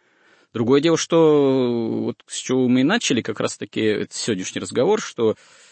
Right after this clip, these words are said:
часто современный человек, он просто не в состоянии даже понять, что такое действительно свидетельство Духа Святого, что такое действительно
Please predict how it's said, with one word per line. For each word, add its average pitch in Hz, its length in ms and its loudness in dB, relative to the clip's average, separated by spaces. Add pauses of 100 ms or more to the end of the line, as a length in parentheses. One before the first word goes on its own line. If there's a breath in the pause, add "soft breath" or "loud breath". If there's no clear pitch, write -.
(120 soft breath)
часто 165 320 0
современный 175 400 2
человек, 165 300 -2
он 120 680 0
просто - 280 -4
не 123 100 2
в - 40 -6
состоянии 120 540 2
даже 104 240 -10
понять, 143 380 -2
что - 180 -6
такое 127 400 -2
действительно 104 460 -4
свидетельство 110 600 -4
Духа 107 280 -2
Святого, - 460 -10
что - 120 -14
такое 104 300 -4
действительно 101 480 -2